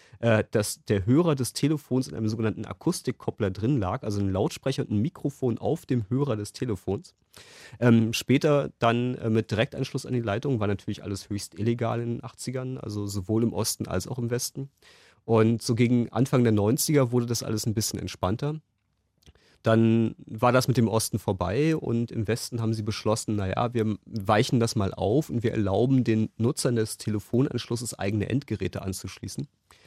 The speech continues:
Und dann gab's auch die ersten Modems. Die coolen Modems waren natürlich trotzdem noch illegal. Man, man brauchte eine Postzulassung. Die schnellen Modems hatten keine.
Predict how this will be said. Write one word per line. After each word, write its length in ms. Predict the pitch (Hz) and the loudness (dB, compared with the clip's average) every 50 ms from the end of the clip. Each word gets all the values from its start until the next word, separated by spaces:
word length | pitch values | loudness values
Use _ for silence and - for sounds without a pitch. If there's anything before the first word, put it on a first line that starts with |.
| - - - - _ _ - | -20 -20 -20 -20 _ _ -2
Und 320 | - 113 110 110 110 110 110 | 2 4 4 4 4 2 0
dann 100 | 104 101 | 0 0
gab's 180 | 104 107 - | 0 -2 -2
auch 80 | 110 110 | -6 -8
die 120 | - 110 | -8 -8
ersten 240 | 92 95 - - 101 | -8 -8 -8 -6 -6
Modems. 400 | 90 90 101 127 165 180 - - | -4 -4 -4 -4 -6 -6 -10 -12
Die 80 | - 104 | -16 -12
coolen 280 | - - 156 151 143 | 0 4 6 8 10
Modems 320 | 127 120 120 117 117 - - | 10 8 8 6 4 2 2
waren 80 | 104 | 0
natürlich 260 | 104 95 - 95 95 | 0 0 0 -4 -8
trotzdem 320 | - - 110 - - 110 101 | -2 -2 -2 0 2 0 0
noch 120 | 95 - - | 0 0 0
illegal. 380 | 110 107 104 95 92 90 82 | 0 2 2 2 0 -2 -4
Man, 220 | 80 87 90 87 - - | -2 -4 -4 -4 -4 -4
man 120 | 98 92 90 | -4 -4 0
brauchte 300 | - 101 98 - - 104 | 2 0 0 2 2 0
eine 80 | 95 | 0
Postzulassung. 720 | - - 104 104 - - - 101 90 90 90 - - 87 82 | 0 -2 -4 -4 -2 -2 -2 -2 -2 -2 -4 -6 -6 -8 -8
Die 100 | - - | -8 -8
schnellen 300 | - - 95 98 101 101 | -6 -4 -2 0 0 0
Modems 320 | 92 95 95 95 92 - | 0 0 -2 -2 -4 -6
hatten 200 | - - - 92 | -8 -4 -4 -4
keine. 300 | - - - 90 90 113 | -4 -4 -6 -6 -6 -6